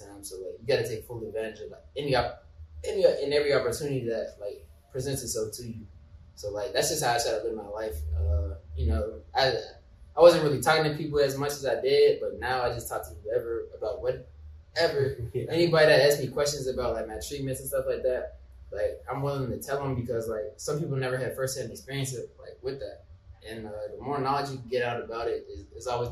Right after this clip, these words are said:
Speaker 1: it's always the better 'cause, uh, now I could be in a position to save somebody else's life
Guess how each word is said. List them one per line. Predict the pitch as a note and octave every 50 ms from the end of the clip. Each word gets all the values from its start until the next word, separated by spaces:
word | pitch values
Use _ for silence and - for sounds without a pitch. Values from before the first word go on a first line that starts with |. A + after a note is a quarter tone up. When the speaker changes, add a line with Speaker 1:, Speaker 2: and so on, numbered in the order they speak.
| - - - - - - - - - - -
Speaker 1:
it's | - -
always | F3 D#3+ D#3 D3 C#3
the | C3+
better | - B2+ C3 B2+ B2+ B2 A#2+ - - -
'cause, | - C3+ A#2+ A2+ A#2 A2+
uh, | A2 A2 G#2+ - - - - - - - - - -
now | A#2+ C3+ D3 D3+ D3 C#3+
I | C3+ - -
could | D3 C#3+ C#3
be | C3+ B2+ B2+ B2
in | A#2+ A#2+
a | A#2+
position | A#2+ B2+ B2 B2 B2 A#2+ A2+
to | A2
save | A2 B2 A#2
somebody | A2 - A#2 A2 G2+ G#2
else's | G#2+ G2+ - - - -
life | G2+ G2 F#2+